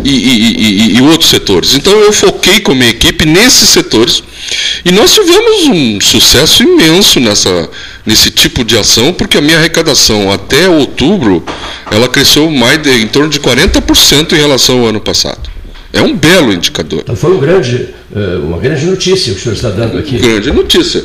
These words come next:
Speaker 2: Um
Speaker 1: E pra,
Speaker 2: crescimento
Speaker 1: e,
Speaker 2: de quarenta por cento.
Speaker 1: e que as pessoas saibam, por favor,
Speaker 2: É.
Speaker 1: que os setores, repito, aqueles setores que foram prejudicados, nós não entramos com a mão forte da Fazenda e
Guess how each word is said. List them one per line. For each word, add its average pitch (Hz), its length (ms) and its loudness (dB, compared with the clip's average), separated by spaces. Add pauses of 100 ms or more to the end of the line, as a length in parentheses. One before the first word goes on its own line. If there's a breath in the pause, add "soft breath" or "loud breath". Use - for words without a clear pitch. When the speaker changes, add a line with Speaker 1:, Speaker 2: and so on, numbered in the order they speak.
(140)
Speaker 2:
Um - 40 -6
Speaker 1:
E 131 140 0
pra, 147 80 0 (100)
Speaker 2:
crescimento 135 460 2
Speaker 1:
e, - 20 2
Speaker 2:
de 147 100 -6
quarenta 139 500 -4
por 120 180 -8
cento. 151 180 -4
Speaker 1:
e - 60 -4
que - 80 0
as 143 140 0
pessoas 151 480 2
saibam, 151 580 2
por 156 240 0
favor, 165 640 2 (220 loud breath)
Speaker 2:
É. - 120 -8 (140 loud breath)
Speaker 1:
que - 180 -2
os 139 100 2
setores, 151 680 2
repito, - 560 0
aqueles - 320 -2
setores 139 400 0
que 262 140 0
foram 170 300 2
prejudicados, 123 880 0
nós 117 240 0
não 160 280 2
entramos 156 420 2
com - 120 0
a 113 40 2
mão 117 160 2
forte 117 460 0
da 95 260 -2
Fazenda 90 580 -2 (720 loud breath)
e 190 600 2